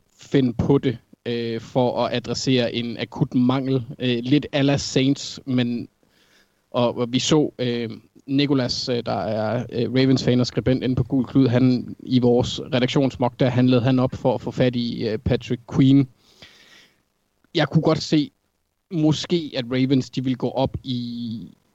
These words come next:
i s-, foran Patriots for at få, øh, en spiller, enten, øh, en edge-type eller en linebacker, øh, og, ja, både Saints også, men det er mest på linebacker-området, fordi vi har lidt ekstra valg i år at rykke rundt med.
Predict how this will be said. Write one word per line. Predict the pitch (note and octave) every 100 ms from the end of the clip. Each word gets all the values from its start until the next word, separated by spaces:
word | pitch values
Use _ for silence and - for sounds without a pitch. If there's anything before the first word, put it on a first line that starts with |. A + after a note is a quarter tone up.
| _ _
i | D3+ C3+
s-, | - - -
foran | C#3 C3+ A#2 A#2 -
Patriots | C#3+ B2+ - A#2 -
for | B2 B2
at | A2
få, | - B2 B2 -
øh, | B2
en | C3 B2+
spiller, | - - B2+ B2+ - - _ _ _ _ _ _ - -
enten, | D3+ B2+ - B2+ A#2+
øh, | A#2 A#2+ A#2+
en | B2
edge-type | B2+ C3 - - C3+ B2+
eller | A2 B2 B2+
en | B2
linebacker, | A#2+ B2 C3 B2 B2 - _
øh, | A#2+ A2+ A2+ -
og, | A#2 -
ja, | G#2 - - -
både | B2 B2
Saints | - B2 B2 -
også, | A2 -
men | A#2
det | B2
er |
mest | B2 A#2+
på | A#2+
linebacker-området, | A#2+ A#2+ A#2+ A#2 A#2+ A#2 A#2+ B2 - - _
fordi | - A#2+
vi | C#3 B2+
har | - C3+
lidt | B2 A#2+
ekstra | A#2+ B2
valg | A2+ B2+ -
i | A#2 A#2 A2+
år | B2 A2+ A#2
at | A#2
rykke | A#2
rundt | C3 -
med. | -